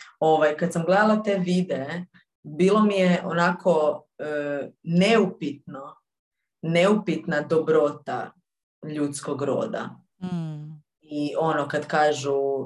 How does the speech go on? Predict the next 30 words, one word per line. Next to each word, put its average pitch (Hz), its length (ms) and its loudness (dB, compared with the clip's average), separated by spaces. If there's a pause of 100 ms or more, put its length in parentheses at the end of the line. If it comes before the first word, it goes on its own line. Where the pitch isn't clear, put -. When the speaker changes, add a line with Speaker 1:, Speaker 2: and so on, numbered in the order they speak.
(260)
Speaker 1:
„Faith 175 280 2
in 165 100 -6
humanity 147 760 -6
restored.” 131 680 -4 (280)
Speaker 2:
Da. 160 320 -8
Speaker 1:
Da, 147 340 0 (240)
neki 180 440 -2
trenuci 170 560 -2
su, - 300 -8
ono, 156 360 -2 (840)
totalni 151 760 0
lack 165 500 0
of 143 180 0 (220)
faith 165 460 -2
i, 147 220 -6 (100)
i 143 120 -10
kak-, 147 260 -2 (340)
ljudi 147 200 -4
su - 220 -12
debili, 165 420 2
ljudi 147 280 0
su - 160 -8 (180)
assholes, 165 440 -6
ja 131 240 -2
to 135 100 -8
vrlo 143 260 -8
često 156 260 -4
Speaker 2:
Mm. 151 40 -10
Speaker 1:
kažem, 143 260 -2 (200)
„Bok!” 220 580 4